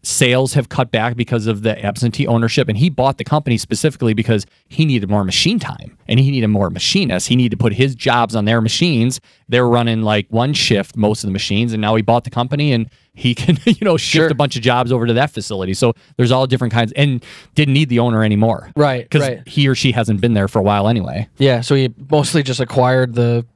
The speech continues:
Speaker 2: capital equipment more than anything
Speaker 1: Yeah.
Speaker 2: in that situation.
Speaker 1: Absolutely. So, Matthew, this has been a pleasure. I've certainly learned a lot, and this gives me something to think about.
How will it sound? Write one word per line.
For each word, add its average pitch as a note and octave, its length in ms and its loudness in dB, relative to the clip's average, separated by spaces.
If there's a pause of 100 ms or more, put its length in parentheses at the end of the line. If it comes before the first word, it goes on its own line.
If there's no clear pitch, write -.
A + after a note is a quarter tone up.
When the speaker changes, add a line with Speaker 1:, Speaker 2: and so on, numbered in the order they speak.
Speaker 2:
capital B2+ 400 0
equipment B2 520 -2
more B2 160 0
than A#2+ 140 2
anything A#2+ 540 -2 (180)
Speaker 1:
Yeah. A#2 220 2 (300)
Speaker 2:
in C#3+ 80 -2
that C3 180 -2
situation. A#2+ 560 -2
Speaker 1:
Absolutely. A2+ 500 2 (580)
So, F3+ 460 0 (140)
Matthew, C3+ 440 0 (140)
this C3+ 140 2
has C3+ 80 2
been B2+ 140 2
a A2 60 0
pleasure. B2 560 0
I've C#3 160 -2
certainly C3+ 360 2
learned A#2 640 0 (180)
a B2 100 2
lot, A2 480 0
and A2 280 0
this A#2 180 -2
gives A#2 220 0
me A2+ 80 2
something A2 420 0
to G#2 60 0
think A#2 280 -2
about. C3 400 0